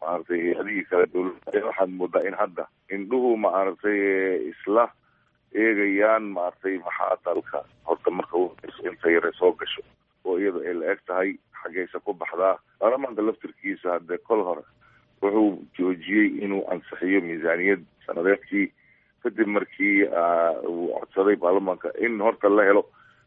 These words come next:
ay ka horeyso xisaab celin, eh, sanadihii aan soo dhaafnay oo aan haba yaraatay baarlamaanku aan la hor keenin oo sidii loo ansixiyey. Masalan, eh, miisaaniyadda laba kun shan iyo toban, lix iyo tobankii, eh, ilaa iyo hadda maaragtay laga sugayo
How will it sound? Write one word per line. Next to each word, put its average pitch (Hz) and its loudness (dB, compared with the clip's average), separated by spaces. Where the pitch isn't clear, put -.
ay 101 4
ka 123 2
horeyso 107 4
xisaab 85 -2
celin, 120 0
eh, 95 6
sanadihii 92 2
aan 87 0
soo 98 2
dhaafnay 90 2
oo 87 2
aan 85 0
haba 98 6
yaraatay 90 4
baarlamaanku 92 0
aan 92 4
la 113 6
hor 104 4
keenin 101 2
oo 92 -2
sidii 98 -4
loo 95 6
ansixiyey. 101 0
Masalan, 95 -2
eh, 87 0
miisaaniyadda 90 0
laba 87 0
kun 90 -6
shan 90 -4
iyo 87 -6
toban, 90 -2
lix 80 -8
iyo - -10
tobankii, 87 -4
eh, 92 4
ilaa 92 6
iyo 87 0
hadda 87 -2
maaragtay 85 -6
laga 80 -8
sugayo 101 2